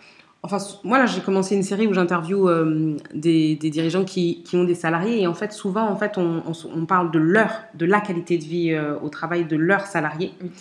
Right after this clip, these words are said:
Speaker 1: Et moins de, de la leur, parce que c'est pas toujours évident, finalement. Donc, merci beaucoup pour, euh, pour ce partage et ce témoignage en toute transparence. Merci beaucoup, Charlène. Où est-ce qu'on peut te retrouver ?
Speaker 2: Alors, on peut me retrouver, euh, sur, euh, mon blog, comme tu l'as dit, à juste titre. Il y a un article par mois.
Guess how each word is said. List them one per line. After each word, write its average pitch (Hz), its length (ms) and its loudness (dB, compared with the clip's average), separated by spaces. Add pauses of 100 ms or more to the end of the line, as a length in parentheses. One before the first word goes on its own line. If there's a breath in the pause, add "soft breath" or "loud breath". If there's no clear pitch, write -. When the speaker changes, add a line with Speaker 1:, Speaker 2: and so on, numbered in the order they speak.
(320 loud breath)
Speaker 1:
Et 160 340 6
moins 214 300 4
de, 165 480 2
de 160 80 -2
la 151 140 0
leur, 190 280 -2 (100)
parce 156 140 -8
que 185 120 -6
c'est 160 220 -6
pas 175 220 0 (100)
toujours 160 320 -6
évident, 156 460 -6
finalement. 165 400 -6 (220 loud breath)
Donc, 151 160 -2
merci 170 240 -2
beaucoup 220 260 -2
pour, 196 240 -4
euh, 160 160 0 (320 loud breath)
pour 170 140 -8
ce - 80 -2
partage 185 460 -2
et 170 100 0
ce 175 140 -4
témoignage 175 460 -2
en 170 60 -6
toute - 180 -12
transparence. 170 640 -4 (520 loud breath)
Merci 208 240 0
beaucoup, 240 240 4
Charlène. 294 280 8
Où 294 60 10
est-ce 302 100 2
qu'on 294 120 6
peut 285 140 0
te 262 260 2
retrouver ? 269 640 -2
Speaker 2:
Alors, 254 220 10
on 226 80 6
peut 294 120 6
me 277 60 10
retrouver, 254 680 4
euh, 190 400 8
sur, 208 400 0
euh, 196 120 6
mon 185 120 4
blog, 269 400 4
comme 214 140 -2
tu 196 160 -6
l'as 185 100 -4
dit, 190 180 -8
à 214 40 -6
juste 190 260 -6
titre. 220 260 -14
Il 240 40 -2
y - 20 0
a 180 100 0
un 185 120 0
article 185 480 -4
par 180 180 -2
mois. 214 320 2